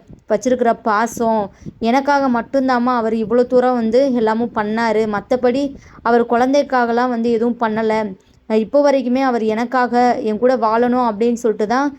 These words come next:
எவ்வளவோ போராடினாரு. அஹ், நானுமே அவரை ரொம்பவே கஷ்டப்படுத்திட்டேன். இப்போ கூட வந்து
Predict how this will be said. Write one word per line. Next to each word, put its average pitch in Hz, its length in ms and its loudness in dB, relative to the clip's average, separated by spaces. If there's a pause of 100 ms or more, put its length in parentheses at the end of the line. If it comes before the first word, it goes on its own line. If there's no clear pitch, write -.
(300)
எவ்வளவோ 254 420 4 (100)
போராடினாரு. 226 760 0 (520)
அஹ், 226 100 0
நானுமே 262 400 2
அவரை 254 220 2
ரொம்பவே 226 340 2
கஷ்டப்படுத்திட்டேன். 233 800 -2
இப்போ 220 200 -2
கூட 254 240 2
வந்து 240 280 0